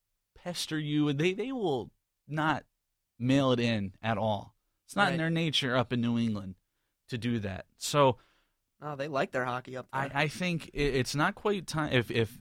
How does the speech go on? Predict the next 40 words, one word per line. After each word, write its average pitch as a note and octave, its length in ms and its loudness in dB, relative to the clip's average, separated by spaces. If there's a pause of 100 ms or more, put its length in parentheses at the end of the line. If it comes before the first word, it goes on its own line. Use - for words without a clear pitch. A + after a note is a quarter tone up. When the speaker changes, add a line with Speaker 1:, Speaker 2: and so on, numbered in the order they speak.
Speaker 1:
you D#3+ 240 0
are D3+ 340 4
them, A2+ 600 2
that A2 280 -2
team B2 320 -2
from A2+ 200 -2
Ann A2+ 200 -2
Arbor, G#2 520 0 (300)
it's - 100 -12
not D3+ 200 0
time D3+ 340 2
to, B2+ 500 0 (640)
you D3 120 -4
know, C#3 280 0
get C3 240 -2
worried C3 360 -2
yet. A2+ 180 -2
There's C#3 160 -6
still E3+ 260 -2
a B2+ 120 2
long C3+ 540 2
ways G#2+ 340 0
to G#2 80 -4
go G2 240 -2
in G2 80 -2
this, G2 160 -4 (100)
in G#2 160 2
this G2 380 -2 (180)
season F#2+ 440 -6
for - 120 -16
them. F2+ 300 -12 (360)
Speaker 2:
But C3 100 -2
regardless, C3+ 500 2
definitely C#3+ 480 2
not B2+ 260 -4
the A#2+ 60 -10
start A#2+ 320 -2
you A2+ 80 -4
Speaker 1:
No. G2+ 100 -2
Speaker 2:
want. A#2+ 340 -8